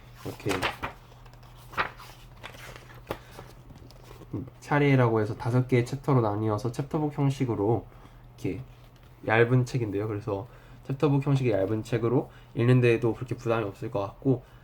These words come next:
음, 또 재미가 있어요. 왜냐면 이야기가 있는 책이라서요. 좀 깊고 좋은 교훈을 가지고 있는데 짧고, 음, 교훈도 있으니까 참, 음, 좋은 것 같아요.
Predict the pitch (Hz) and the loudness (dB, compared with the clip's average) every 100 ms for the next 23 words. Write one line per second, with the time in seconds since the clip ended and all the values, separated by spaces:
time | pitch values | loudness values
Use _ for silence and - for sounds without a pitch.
0 | - - - - 98 98 95 95 92 - | -20 -20 -20 -8 -6 -4 -4 -6 -8 -6
1 | 110 131 135 151 143 101 - 101 98 98 | -2 4 6 6 4 2 0 -2 -2 -2
2 | 95 117 131 131 123 101 104 98 - 120 | -2 6 6 6 2 2 -2 -4 -4 -2
3 | 101 95 113 101 - 98 90 - - - | -2 -4 -4 -6 -6 -10 -10 -14 -20 -20
4 | - - - - - - - - 127 117 | -20 -20 -20 -20 -16 -6 -6 2 4 4
5 | - 131 135 127 123 120 113 113 117 107 | 8 8 10 8 4 2 -2 -2 -2 -2
6 | 110 143 190 - - - - 147 147 147 | 0 0 -2 -8 -20 -20 -2 4 4 2
7 | 151 220 - - - 101 95 123 120 120 | 0 0 -4 -14 -8 -8 0 4 4 4
8 | 113 - - 131 127 113 - 107 110 - | -2 -8 -12 -6 -4 -4 -2 -4 -4 -6
9 | 110 101 - - - - 95 - - - | -6 -6 -10 -18 -20 -12 -10 -10 -14 -20
10 | - - - 120 110 92 - | -20 -10 0 2 2 -2 -12